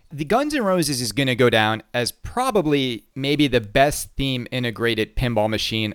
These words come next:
of all time because Slash made the game with them. And I know it's a music pin. There have been other great theme integrated pins, but never before have we seen such access to a theme the way they had access to G N R. And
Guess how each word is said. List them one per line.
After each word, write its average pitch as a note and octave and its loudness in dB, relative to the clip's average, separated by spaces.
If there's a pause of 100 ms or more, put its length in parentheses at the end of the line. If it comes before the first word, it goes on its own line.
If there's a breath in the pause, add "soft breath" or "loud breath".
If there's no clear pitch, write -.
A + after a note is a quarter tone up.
(120)
of A2 0 (120)
all A#2+ 4
time A2+ -2
because B2 0
Slash A2+ 0
made G#2 0 (320)
the G#2+ -4
game G2 -2 (180)
with A2 0
them. E2+ -4 (340 soft breath)
And A#2 -2
I A#2+ 2
know C#3+ 4
it's B2 4
a D#3 4
music C3+ 0
pin. B2 -2
There C3 4
have B2+ 2
been C#3 2
other E3+ 6
great C#3+ 2
theme C3+ -4
integrated A#2 0
pins, A2+ -2
but - -4
never F3 4
before C#3 2
have A2+ -4
we A#2 -2
seen A#2 -4 (220 soft breath)
such - -2 (140)
access G#3 -2 (140)
to D#3+ 0
a B2 0
theme D#3+ -8 (420)
the C3+ -2
way C3+ 2
they B2+ 0
had A2+ -4
access A2 -4
to - -10
G A2 -6
N G#2+ -4
R. G2 -4
And G#2 -6